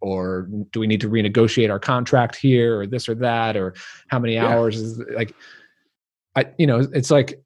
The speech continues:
Speaker 1: it's like, like working with my developer, which is basically full-time. It's like, "All right, this week we're, w-,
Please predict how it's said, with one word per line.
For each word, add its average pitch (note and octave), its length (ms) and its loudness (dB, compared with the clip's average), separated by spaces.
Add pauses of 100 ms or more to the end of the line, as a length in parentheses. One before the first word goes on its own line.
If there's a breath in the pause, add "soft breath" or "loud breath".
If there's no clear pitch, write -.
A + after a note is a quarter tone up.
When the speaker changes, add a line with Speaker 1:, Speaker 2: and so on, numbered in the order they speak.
(120)
Speaker 1:
it's D#3+ 160 2
like, F#3 160 2
like E3+ 240 4
working F3 240 6
with D#3+ 100 6
my D#3 220 6 (220)
developer, C3+ 500 4
which A2+ 140 2
is A#2 100 0
basically A#2+ 360 4
full-time. A2 440 0
It's A2+ 100 -4
like, A#2 220 2
"All - 80 2
right, D3 160 4
this C#3+ 180 4
week D3+ 220 4
we're, D3 220 6 (160)
w-, C3 340 -4